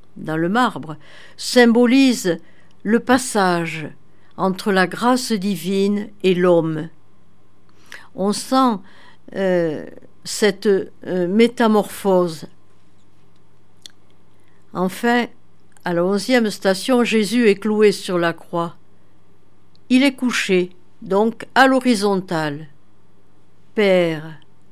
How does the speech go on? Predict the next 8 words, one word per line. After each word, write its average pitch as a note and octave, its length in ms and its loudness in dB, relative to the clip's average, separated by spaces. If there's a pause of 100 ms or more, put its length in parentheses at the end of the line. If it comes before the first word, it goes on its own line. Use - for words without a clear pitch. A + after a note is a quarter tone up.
(560)
pardonne-leur, F3+ 1200 2 (460)
ils A#3 220 6
ne G#3 120 6
savent F3 520 0
pas E3+ 320 0
ce - 200 -8
qu'ils D3+ 300 -8
font. » D#3 420 -6